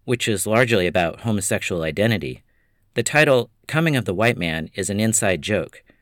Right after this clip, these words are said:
referring to the Washington Park statue, long known as a cruising spot. Now let's flash forward to the summer of twenty twenty, when the elk was preemptively removed from its base by the City of Portland's Regional Arts and Culture Council.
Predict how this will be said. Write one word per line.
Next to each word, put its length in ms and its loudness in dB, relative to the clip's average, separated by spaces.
referring 420 2
to 100 -4
the 80 0
Washington 540 0
Park 240 -2
statue, 540 -4
long 260 2
known 280 2
as 140 -6
a 40 -8
cruising 380 -6
spot. 300 -12
Now 200 2
let's 160 0
flash 300 0
forward 420 0
to 80 -6
the 80 -6
summer 380 0
of 100 -4
twenty 300 -4
twenty, 440 -6
when 160 0
the 80 -6
elk 240 -2
was 160 0
preemptively 920 -4
removed 540 -2
from 180 -8
its 160 -6
base 480 0
by 100 0
the 100 -4
City 280 0
of 80 -4
Portland's 520 -2
Regional 400 -2
Arts 300 -6
and 100 -8
Culture 340 -6
Council. 460 -14